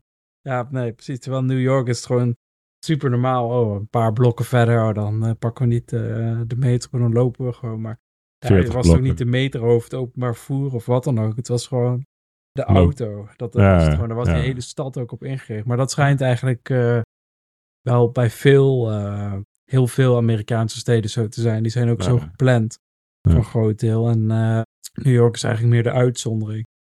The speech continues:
Speaker 1: San
Speaker 2: Ja.
Speaker 1: Francisco heeft het ook wel een beetje, maar, eh, heel veel
Speaker 2: Zelfstandig.
Speaker 1: steden zijn gewoon heel erg auto georiënteerd.
Speaker 2: Ja.
Speaker 1: Dus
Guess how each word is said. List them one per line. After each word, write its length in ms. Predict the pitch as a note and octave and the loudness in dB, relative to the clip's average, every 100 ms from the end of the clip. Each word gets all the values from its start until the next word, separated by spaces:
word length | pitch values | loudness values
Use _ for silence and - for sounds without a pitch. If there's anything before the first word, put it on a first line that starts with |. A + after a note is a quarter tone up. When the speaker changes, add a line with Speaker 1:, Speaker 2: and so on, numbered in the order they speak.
| _ | _
Speaker 1:
San 80 | - | 0
Speaker 2:
Ja. 60 | A#2 | 0
Speaker 1:
Francisco 520 | B2 - A#2+ G#2 - | 0 -2 -2 -2 -2
heeft 140 | G#2+ - | -4 -4
het 100 | - | -6
ook 120 | A#2 | -4
wel 100 | A#2+ | -2
een 80 | A2+ | 0
beetje, 360 | A2+ A#2 A#2 C#3 | 0 -2 -2 -4
maar, 180 | A#2+ A#2 | -2 -2
eh, 140 | A2+ A#2 - _ _ _ _ | -2 -4 -6 _ _ _ _
heel 200 | - C#3 | 0 2
veel 80 | C#3+ | 4
Speaker 2:
Zelfstandig. 180 | C3+ | 2
Speaker 1:
steden 340 | - E2+ D#2 D2 | 4 6 6 4
zijn 180 | A#2+ A2 | 0 -4
gewoon 180 | B2 G#2+ | -4 -2
heel 260 | A2 A#2+ | 0 2
erg 140 | A#2 A2 | 0 -2
auto 400 | A#2 A#2 B2 A#2 | -2 -2 -2 -4
georiënteerd. 840 | A#2 A#2 A2+ A2 B2+ B2 - - _ _ _ | -4 -6 -6 -6 -6 -8 -10 -20 _ _ _
Speaker 2:
Ja. 320 | - D2+ C#2+ C#2+ | -8 -8 -8 -18
Speaker 1:
Dus 320 | - - - | -16 -18 -18